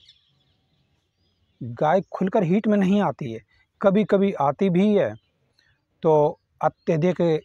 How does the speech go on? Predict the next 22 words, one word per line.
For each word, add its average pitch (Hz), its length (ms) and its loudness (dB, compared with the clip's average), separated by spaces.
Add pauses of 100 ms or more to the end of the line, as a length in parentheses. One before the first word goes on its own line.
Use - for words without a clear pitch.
(240)
हीट 156 160 -2
में 175 120 0
आ 165 100 0
जाती 156 360 -2
है, 156 120 -12 (500)
कभी-कभी 185 520 0
बिल्कुल 139 440 -4
हीट 165 260 -2
में 185 120 0
नहीं 180 220 0
आती 170 340 -4
है। 170 100 -12 (880)
तो 247 180 -4 (200)
ऐसी 185 340 0 (100)
पोजीशन 160 560 -2
के 139 160 -4
लिए 127 300 -4 (140)
आज 160 180 0
हम 160 120 -2
आपको 131 280 -4
बहुत 143 280 -4
ही 143 100 -6